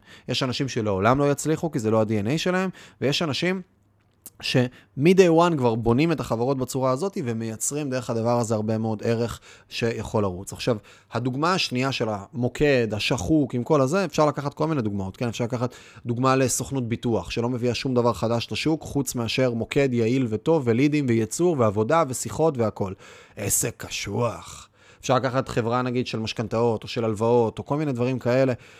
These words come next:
כולם נראים אותו דבר, אין מותג, אין מיצוב, אין האנשה,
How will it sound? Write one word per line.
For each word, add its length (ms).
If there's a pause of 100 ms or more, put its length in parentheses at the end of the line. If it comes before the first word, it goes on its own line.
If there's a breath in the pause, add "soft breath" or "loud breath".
(640 loud breath)
כולם 320
נראים 220
אותו 140
דבר, 340 (140)
אין 260
מותג, 440
אין 280
מיצוב, 480
אין 180
האנשה, 560